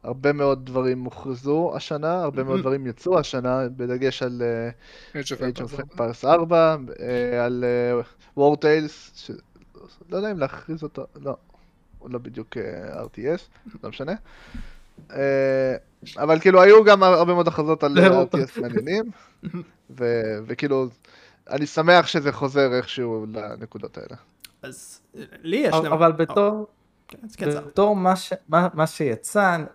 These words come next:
Speaker 4: נראה לי מה ש-, אה, הרג-, כאילו, אמנם לא, לא יצאו יותר מדי, אבל עדיין הרגיש לי שיצאו יותר מזה מאשר, אה, אה, אה, כמה אחרים,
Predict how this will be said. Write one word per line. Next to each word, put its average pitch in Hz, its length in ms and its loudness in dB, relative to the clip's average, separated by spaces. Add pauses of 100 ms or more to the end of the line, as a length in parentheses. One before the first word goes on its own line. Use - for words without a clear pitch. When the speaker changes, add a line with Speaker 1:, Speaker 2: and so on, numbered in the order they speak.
(140)
Speaker 4:
נראה 143 340 2
לי 226 160 4
מה 196 140 2
ש-, - 120 -8 (1040)
אה, 147 60 2 (120)
הרג-, 165 260 4 (400)
כאילו, 196 480 8
אמנם 220 320 6
לא, 247 160 8
לא 202 180 10
יצאו 190 240 4
יותר 190 260 4
מדי, 220 380 4 (160)
אבל 131 400 2
עדיין 156 380 4
הרגיש 156 240 -2
לי 170 60 0
שיצאו 139 640 -4
יותר 139 340 0
מזה 127 280 -6
מאשר, 120 440 -10
אה, 101 180 -8 (580)
אה, 110 160 -2 (160)
אה, 104 220 -6
כמה 127 280 2
אחרים, 127 400 2